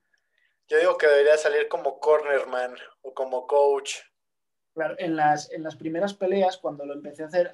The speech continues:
Speaker 2: había, metía abajo del todo, pues como empieza en la U F C, que ponen a, a Saldamato, no sé qué, te ponen los jueces, y en unas te puse, puse yo que Loki, Emma Frost, Charles Xavier,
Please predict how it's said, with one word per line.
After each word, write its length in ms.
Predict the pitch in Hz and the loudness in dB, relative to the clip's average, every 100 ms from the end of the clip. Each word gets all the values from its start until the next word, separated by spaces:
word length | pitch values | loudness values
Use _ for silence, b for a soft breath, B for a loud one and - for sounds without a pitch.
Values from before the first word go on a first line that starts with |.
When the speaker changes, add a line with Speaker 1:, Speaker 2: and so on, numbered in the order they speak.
| - | -10
Speaker 2:
había, 540 | 151 160 170 165 156 151 - _ - | -4 0 2 0 -4 -10 -18 _ -18
metía 340 | 151 139 170 | -16 -4 -2
abajo 280 | 175 175 170 | -2 -2 -2
del 160 | 160 | -2
todo, 240 | 160 180 180 | 0 -2 -2
pues 160 | 151 | -10
como 240 | - 143 143 | -16 -14 -14
empieza 260 | 143 160 | -12 -10
en 60 | 170 | -6
la 60 | 160 | -6
U 120 | 151 | -8
F 40 | |
C, 160 | 151 165 | -8 -8
que 80 | 156 | -6
ponen 220 | 156 147 | -6 -8
a, 440 | 143 139 139 143 _ _ _ | -8 -10 -10 -16 _ _ _
a 560 | - 139 139 139 135 135 | -10 -6 -4 -2 -4 -6
Saldamato, 680 | 147 143 143 165 170 165 | -8 -6 -4 -2 -2 -2
no 100 | 160 | -4
sé 140 | 151 147 | -6 -6
qué, 100 | 170 | -6
te 120 | 160 | -4
ponen 180 | 156 160 | -4 -2
los 140 | 151 | -4
jueces, 460 | - 180 180 185 - _ _ | 0 0 2 -4 -8 _ _
y 120 | 160 | -2
en 100 | 160 | 0
unas 240 | 165 175 175 | 2 0 -2
te 80 | |
puse, 400 | 151 151 151 170 - | -6 -6 -6 -8 -10
puse 280 | - 175 180 | -6 -4 0
yo 120 | 175 | -2
que 120 | 165 - _ _ _ _ _ _ | -2 -8 _ _ _ _ _ _
Loki, 460 | 151 170 175 170 165 | 0 0 0 -2 -2
Emma 220 | 160 147 | 0 -4
Frost, 500 | 135 165 170 170 170 | 0 4 4 4 -2
Charles 220 | - 143 | -14 -12
Xavier, 420 | 170 175 160 165 | -4 -2 -2 -6